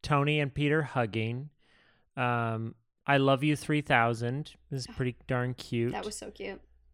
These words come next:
Speaker 1: Um, the funeral scene. I really enjoyed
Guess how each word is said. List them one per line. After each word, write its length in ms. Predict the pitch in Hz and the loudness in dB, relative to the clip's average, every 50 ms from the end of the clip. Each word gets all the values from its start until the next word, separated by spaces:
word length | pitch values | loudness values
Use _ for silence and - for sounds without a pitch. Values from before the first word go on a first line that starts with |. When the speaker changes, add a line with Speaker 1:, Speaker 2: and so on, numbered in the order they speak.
| _ _ _ _ _ _ - | _ _ _ _ _ _ -2
Speaker 1:
Um, 760 | 120 120 117 117 117 113 113 113 113 113 113 113 110 107 110 - _ _ _ _ _ _ _ _ _ _ _ _ | -2 0 0 0 -2 -2 -2 -4 -4 -6 -6 -8 -8 -10 -12 -14 _ _ _ _ _ _ _ _ _ _ _ _
the 100 | - 139 | -6 -6
funeral 540 | 127 - - 139 135 135 135 135 131 131 127 | -4 -2 -2 -2 0 0 2 2 2 0 0
scene. 760 | 120 - - 139 131 127 127 123 123 120 120 123 120 120 113 - _ _ _ _ _ _ _ _ _ _ _ _ _ _ _ _ _ _ _ _ _ _ _ _ _ _ _ _ | -2 -2 -2 0 0 0 0 0 0 -2 -2 -2 -4 -6 -8 -12 _ _ _ _ _ _ _ _ _ _ _ _ _ _ _ _ _ _ _ _ _ _ _ _ _ _ _ _
I 120 | - 123 127 | 0 2 2
really 1080 | 135 127 123 123 123 127 135 135 135 139 135 135 135 135 131 131 127 127 123 123 - - _ _ _ _ _ _ _ - | 2 0 -2 -2 -2 0 2 4 4 4 4 4 2 2 2 2 0 0 -2 -4 -6 -10 _ _ _ _ _ _ _ -4
enjoyed 960 | 143 127 123 120 107 98 104 120 117 113 113 113 113 110 113 113 113 107 - | -2 -2 -2 -2 -4 -2 0 0 2 2 2 2 0 0 0 -2 -2 -4 -8